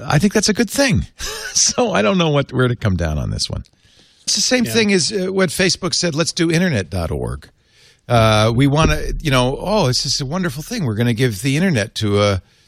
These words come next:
Speaker 1: the next billion people who don't have access to the internet."
Speaker 2: Mm.
Speaker 1: And then it turns
Speaker 2: Mm.
Speaker 1: out for them, the internet means Facebook. Uh, and India, very interestingly, said, uh, "This is, this is a, just another form of colonialism.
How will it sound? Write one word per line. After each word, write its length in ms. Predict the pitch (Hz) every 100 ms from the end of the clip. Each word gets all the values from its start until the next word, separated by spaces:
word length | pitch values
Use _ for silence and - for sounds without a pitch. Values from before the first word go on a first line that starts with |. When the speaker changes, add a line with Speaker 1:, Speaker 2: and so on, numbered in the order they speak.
| -
Speaker 1:
the 60 |
next 200 | 123 120
billion 340 | - 135 131 123
people 240 | 165 127
who 60 | 113
don't 160 | 117
have 140 | 117 117
access 280 | 117 - -
to 120 | 127
the 60 |
internet." 360 | 170 175 76 62 - _ _
Speaker 2:
Mm. 100 | 101 98
Speaker 1:
And 140 | 147
then 60 | 151
it 100 | 139
turns 240 | - 120
Speaker 2:
Mm. 60 | -
Speaker 1:
out 200 | 135 120
for 160 | - 127
them, 280 | 147 160
the 100 | 131
internet 320 | 139 147 131 131
means 400 | 143 160 110 -
Facebook. 520 | 180 190 - - - _ _ _ _ _ _ -
Uh, 500 | 123 117 113 110 120
and 220 | 139 131 143
India, 360 | 151 214 180
very 300 | 104 123 113 135
interestingly, 640 | - 135 - 117 104 101
said, 360 | - 104 95 - _ -
uh, 200 | 104 104
"This 200 | 143 -
is, 160 | 143 - _
this 180 | 156 -
is 220 | 139 - -
a, 100 | 123 120 -
just 220 | 117 -
another 180 | 127 127
form 220 | 110 120
of 100 | 92
colonialism. 1040 | - 107 110 170 175 104 80 69 64 65